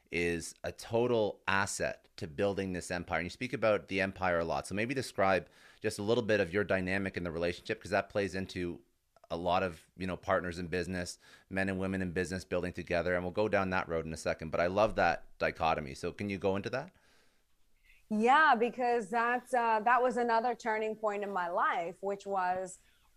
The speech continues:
Speaker 2: after Grant and I became married, which again, I never thought I wanted to be married. I thought I wanted to be this, um, progressive feminist m-, woman,
Speaker 1: <laughs>
Speaker 2: never depend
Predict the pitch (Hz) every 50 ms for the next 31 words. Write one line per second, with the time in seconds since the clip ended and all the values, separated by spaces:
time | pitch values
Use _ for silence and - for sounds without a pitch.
0 | _ _ - 214 220 240 233 - 247 233 226 - 220 208 208 214 214 208 214 208
1 | 196 202 196 196 190 185 196 190 - 214 202 202 208 202 185 185 185 185 185 185
2 | 190 180 208 220 220 - - 233 220 180 240 233 233 214 208 196 208 226 233 247
3 | 240 254 254 254 247 226 220 220 214 214 214 208 214 208 208 220 208 196 208 202
4 | 202 196 196 196 208 220 220 214 196 196 214 202 202 214 208 208 202 208 202 202
5 | - 220 180 208 202 180 202 196 196 196 - - - - - - - - - -
6 | - 202 196 196 190 190 190 190 190 - 214 202 - 208 208 208 208 208 - 214
7 | 208 196 - - - 208 214 208 202 202 202 202 196 - - - - - - -
8 | - - - - 208 208 208 214 214 214 214 214 208 208 214 214 214 220 214 214
9 | 214 214 214 214 214 214 202 - 170 - - - 220 220 220 214 226 220 214 -
10 | - - -